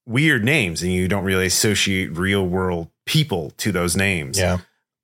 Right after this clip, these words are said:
Speaker 1: And it's just, you know, another casualty of this pandemic world, and, you know, made me reflect on my own mortality and, um,
Speaker 2: Mm-hmm.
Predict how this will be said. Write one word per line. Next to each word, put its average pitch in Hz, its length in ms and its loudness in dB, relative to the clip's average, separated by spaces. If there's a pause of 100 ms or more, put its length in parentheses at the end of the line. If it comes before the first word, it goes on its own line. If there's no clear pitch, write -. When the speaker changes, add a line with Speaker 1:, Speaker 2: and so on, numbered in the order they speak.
(120)
Speaker 1:
And 98 840 0 (440)
it's 107 260 -4
just, - 560 0 (800)
you 120 140 0
know, 117 240 2
another 98 800 2 (180)
casualty 95 800 0 (640)
of 82 320 -4
this 87 280 0
pandemic 92 640 2
world, 90 680 0
and, 82 680 -2 (380)
you 147 120 0
know, 123 180 4
made 123 200 4
me 127 300 4 (240)
reflect 117 420 2
on 113 120 4
my 110 200 4
own 107 140 4
mortality 101 640 2
and, 87 640 0
um, 92 480 2
Speaker 2:
Mm-hmm. 107 120 -2